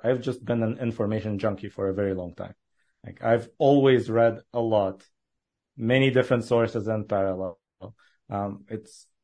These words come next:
maybe just being a speed reader and having good memory and liking to consume a lot of content has just been with me for decades. And so at some point, it just became evident that content is changing.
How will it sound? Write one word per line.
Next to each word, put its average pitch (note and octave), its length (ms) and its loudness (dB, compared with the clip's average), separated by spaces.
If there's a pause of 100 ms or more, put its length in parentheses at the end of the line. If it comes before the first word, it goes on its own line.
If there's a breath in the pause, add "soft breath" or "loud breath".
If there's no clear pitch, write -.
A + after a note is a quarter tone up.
(140)
maybe B2 280 0
just A2 320 -6
being B2+ 220 4
a B2 60 0
speed C#3+ 240 2
reader C3+ 280 4
and A#2 280 -2
having A#2 220 -2
good A#2 200 0
memory A#2 320 2
and A2 120 0
liking A2 360 -2
to A#2 80 -8
consume A2 340 -6
a G#2 40 -4
lot G2+ 180 -4
of G#2 140 -10
content G#2 480 -12
has G#2 360 -14
just - 220 -18 (100)
been A2 240 -4
with A#2 160 -2
me G#2 140 -6
for G#2 160 -10
decades. G#2 440 -4 (520)
And A2 180 -8
so A2+ 200 -2
at G#2+ 140 -8
some F3+ 260 0
point, B2+ 400 -2
it A2+ 120 -6
just G2+ 200 -6
became A2+ 360 -6
evident A2 420 -2
that F#2+ 280 -6 (500)
content F#3 400 -2
is G2 160 -4
changing. A2+ 580 -4